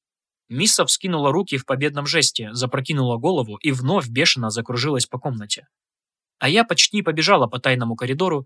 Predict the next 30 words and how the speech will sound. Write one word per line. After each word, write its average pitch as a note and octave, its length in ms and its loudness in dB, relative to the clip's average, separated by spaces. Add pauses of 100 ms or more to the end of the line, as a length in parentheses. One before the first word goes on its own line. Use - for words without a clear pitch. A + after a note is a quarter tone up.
(140)
чтобы - 300 0
больше F#3+ 300 2
не D#3+ 100 -2
смотреть E3 480 -2
на C#3+ 120 0
это D3 280 -4 (160)
отталкивающее D#3 920 2
неприятное B2+ 640 -4
зрелище. A2+ 480 -6 (580)
Некоторое D#3 440 0
время F3+ 300 2
шла F3+ 240 2
бодро. C3 360 -6 (480)
Сказался D3+ 540 0
неслабый D3 420 0
шок F#3 240 2
от B2+ 100 -6
увиденного. B2+ 580 -8 (420)
В - 80 -14
какой-то A3+ 320 2
момент E3 340 0
тусклый C#3+ 340 -2
свет, G3 380 0 (200)
источник C#3+ 500 0
которого C#3+ 400 4
обнаружить C3+ 480 2
так C3+ 160 -2
и C3+ 40 -2
не C3+ 80 -2
удалось, C3 460 0